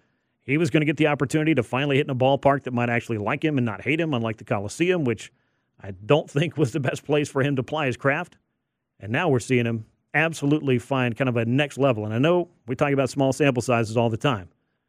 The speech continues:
but for the folks that were a little bit worried after three or four games that Sean Murphy only had one hit,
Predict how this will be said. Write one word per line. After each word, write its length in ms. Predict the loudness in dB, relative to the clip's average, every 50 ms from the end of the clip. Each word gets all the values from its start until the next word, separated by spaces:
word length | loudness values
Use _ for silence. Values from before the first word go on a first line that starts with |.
| _ _ _ -4
but 160 | -2 -2 -2
for 320 | 0 2 2 4 4 4
the 120 | 2 0 0
folks 300 | 0 0 0 0 0 -2
that 100 | -2 0
were 120 | 2 2
a 40 | 4
little 120 | 4 4
bit 160 | 2 2 2 4
worried 300 | 4 4 6 4 4 2
after 180 | 2 -2 -2
three 220 | -4 -4 -2 -2 -2
or 60 | 0
four 180 | 2 2 2
games 300 | 4 2 2 2 0 -2
that 100 | -2 -4
Sean 240 | -2 0 2 2 4
Murphy 240 | 4 2 2 2 2
only 180 | 2 2 0 0
had 140 | -2 -4
one 280 | -4 -4 -4 -2 -2 -2
hit, 240 | 0 -2 -2 -2